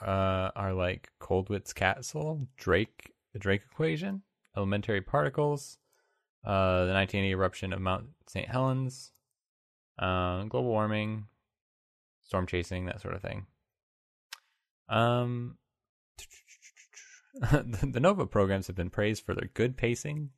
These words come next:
clear writing, and crisp editing. Websites accompany the segments and have also won awards,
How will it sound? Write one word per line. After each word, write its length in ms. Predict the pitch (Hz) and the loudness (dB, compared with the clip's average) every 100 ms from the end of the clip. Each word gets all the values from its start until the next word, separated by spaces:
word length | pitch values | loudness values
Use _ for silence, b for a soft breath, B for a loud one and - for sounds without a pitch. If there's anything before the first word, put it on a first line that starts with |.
| _ - | _ -10
clear 280 | - 202 | -2 0
writing, 440 | 110 110 98 - 120 | 4 4 4 -2 -8
and 180 | - - | -12 -10
crisp 400 | - 117 95 - - | -2 0 0 -2 0
editing. 460 | 87 98 101 104 - b b b b b b b b _ | 0 0 -4 -6 -16 b b b b b b b b _
Websites 360 | 110 - 127 123 | -4 2 0 0
accompany 360 | 127 135 143 | 0 0 2
the 80 | 147 | -2
segments 540 | - 160 110 90 - - | 2 2 4 0 -2 -6
and 100 | 95 | 0
have 120 | 95 | 2
also 260 | 113 - 139 | 4 4 6
won 180 | 127 123 | 6 4
awards, 640 | 98 90 - - - | 4 4 2 -4 -14